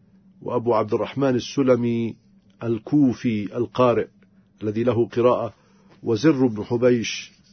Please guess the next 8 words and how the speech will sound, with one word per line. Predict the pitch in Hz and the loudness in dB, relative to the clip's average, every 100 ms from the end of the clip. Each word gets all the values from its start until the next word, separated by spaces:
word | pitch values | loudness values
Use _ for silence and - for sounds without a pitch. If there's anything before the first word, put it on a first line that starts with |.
| - 127 | -6 -4
رحمهم | - 120 92 98 92 | -2 -4 -4 -8 -8
الله. | 78 76 - _ _ _ _ 247 | -10 -16 -20 _ _ _ _ -10
من | 147 | -8
أقواله | 175 190 240 202 | 2 6 8 8
المشهورة | 180 170 - 214 202 180 175 - _ 123 | 6 4 -2 0 2 2 0 -4 _ -4
رضي | 143 151 147 | -2 0 2
الله | 156 127 131 | 2 2 0
عنه | 175 | -2